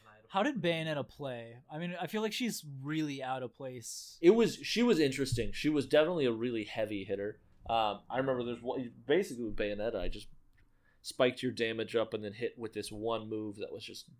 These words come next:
Speaker 1: devastating. Um, where, like, this giant boot just basically knocks you way off the map without any hopes of coming.
Speaker 2: Was it just, like, the being really attractive
Speaker 1: <laughs>
Speaker 2: one?
Speaker 1: There's a lot more boob use than most other characters.
Speaker 2: Yeah, no, you know,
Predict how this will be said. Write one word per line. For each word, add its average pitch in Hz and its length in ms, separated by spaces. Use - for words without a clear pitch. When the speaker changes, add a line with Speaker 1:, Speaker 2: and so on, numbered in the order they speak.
Speaker 1:
devastating. 90 600
Um, 98 360
where, 107 180
like, 101 220
this 104 160
giant 98 480
boot 98 240
just - 200
basically - 520
knocks - 340
you - 100
way 113 260
off 98 180
the 98 100
map 95 300
without 107 440
any 104 200
hopes - 300
of - 100
coming. - 200
Speaker 2:
Was 139 140
it 147 60
just, 135 240
like, 143 140
the 151 80
being 139 340
really 135 280
attractive 131 680
Speaker 1:
<laughs> 139 120
Speaker 2:
one? 147 400
Speaker 1:
There's 180 220
a 202 40
lot 214 220
more 208 160
boob 139 400
use 135 380
than 131 180
most 120 300
other 110 180
characters. 110 640
Speaker 2:
Yeah, 190 240
no, 170 300
you 165 120
know, 156 200